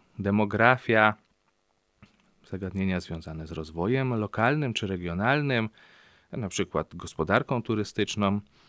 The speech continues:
A wszystko to, o czym mówię, też łączy się z planowaniem przestrzennym, e, czyli tym, jak byśmy chcieli, żeby to, co nas otacza, ta przestrzeń,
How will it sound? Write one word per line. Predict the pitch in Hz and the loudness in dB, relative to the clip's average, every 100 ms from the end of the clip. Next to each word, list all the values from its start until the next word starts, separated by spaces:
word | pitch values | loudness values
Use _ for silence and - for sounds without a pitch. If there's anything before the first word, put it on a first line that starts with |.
| _ _ _ _ _ _ | _ _ _ _ _ _
A | - | -8
wszystko | - 214 - - | -2 -2 -2 -4
to, | 226 190 - | 0 2 2
o | |
czym | 185 160 131 | 2 2 2
mówię, | 123 175 180 160 | 2 2 4 4
też | - 120 117 | 4 2 2
łączy | 117 135 143 135 | 2 2 2 2
się | 117 113 104 107 - _ - | 4 2 2 2 -4 _ -20
z | - | -8
planowaniem | 113 98 92 92 139 143 95 | -2 0 0 0 0 0 -4
przestrzennym, | 85 - 82 - - 85 80 80 80 87 _ - - - - - - 101 | -4 -6 -8 -10 -6 -6 -6 -8 -10 -12 _ -20 -20 -20 -20 -20 -18 -14
e, | 85 82 87 - | -12 -12 -14 -12
czyli | - 98 92 | -4 -2 -2
tym, | - 139 170 131 | 2 4 4 4
jak | 131 175 160 | 6 4 2
byśmy | 143 117 98 | -2 0 -2
chcieli, | - - - - 143 147 110 107 113 - _ _ - | -4 -16 -6 2 4 4 4 4 2 -2 _ _ -10
żeby | 95 95 92 92 92 90 _ _ _ _ _ _ _ _ | -2 0 2 2 2 -2 _ _ _ _ _ _ _ _
to, | - | -8
co | 92 101 | -4 -2
nas | 92 - | -2 -4
otacza, | 95 - 95 95 135 151 165 | -12 -4 -2 0 2 0 0
ta | - | -8
przestrzeń, | - - 80 - - 143 | -8 -8 -8 -4 0 0